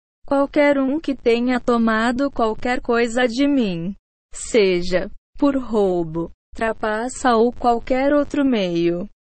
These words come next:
Que eu acredite de todo o coração que essa é a melhor maneira de colocar um fim a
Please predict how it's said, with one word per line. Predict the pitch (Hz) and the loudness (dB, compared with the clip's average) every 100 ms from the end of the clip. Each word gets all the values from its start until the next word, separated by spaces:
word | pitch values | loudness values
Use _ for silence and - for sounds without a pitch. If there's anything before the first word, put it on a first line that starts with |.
| _ - | _ 2
Que | |
eu | 240 226 | 4 4
acredite | 220 - 220 196 190 233 240 311 254 | 2 0 -2 -2 -2 -4 -2 -2 -2
de | 233 190 208 - - | 0 -2 -4 -12 -4
todo | 254 247 254 277 | 0 2 2 0
o | |
coração | - 247 220 226 - 226 240 262 | 2 2 2 -2 -2 -2 0 -2
que | 254 220 | 0 2
essa | 214 226 254 | 4 2 0
é | 233 220 | 2 2
a | |
melhor | 208 208 208 202 226 277 | 2 0 2 2 0 2
maneira | 277 254 247 254 247 220 | 4 4 6 4 4 2
de | 214 | 0
colocar | - 226 208 208 226 220 208 | -2 0 0 0 0 0 -2
um | 208 | -4
fim | - 202 156 | -4 -4 -4
a | 190 | -4